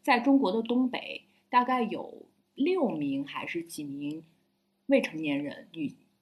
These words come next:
就是女童，她们长达两年遭受学校老师的性侵。所以他当时就是深入到了这个，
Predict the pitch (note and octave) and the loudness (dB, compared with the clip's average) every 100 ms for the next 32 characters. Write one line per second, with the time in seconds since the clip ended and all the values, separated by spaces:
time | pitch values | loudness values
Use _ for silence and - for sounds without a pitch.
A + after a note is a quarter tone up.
0 | _ - D#3 D3+ D3+ D3 - C#3 C#3+ - | _ -14 -8 -6 -6 -8 -8 -6 -6 -8
1 | _ - C4+ A3 E3 - _ - F3 G3+ | _ 2 4 4 0 -8 _ -10 -6 -4
2 | F3+ G3 G#3 D3+ - D3 C#3 D3+ G3 F#3+ | -4 -4 -2 -4 -4 -6 -6 -4 0 0
3 | F#3+ E3 - C#3+ E3 D#3 - E3 D#3 - | 0 -6 -6 -4 -4 -4 -4 -6 -6 -8
4 | E3+ - - E3+ F3+ - _ _ _ _ | -10 -10 -8 -8 -10 -16 _ _ _ _
5 | _ _ - G#3+ F#3 A#3+ A#3+ B3 C4 - | _ _ -4 -2 0 0 2 4 4 2
6 | F#3 A3 A3+ A3+ G#3+ - C4+ C4+ A3 F#3+ | -2 0 -2 -4 -4 2 4 4 4 4
7 | E3+ D#3 - E3 D3 C3 | 2 0 -4 -6 -4 -6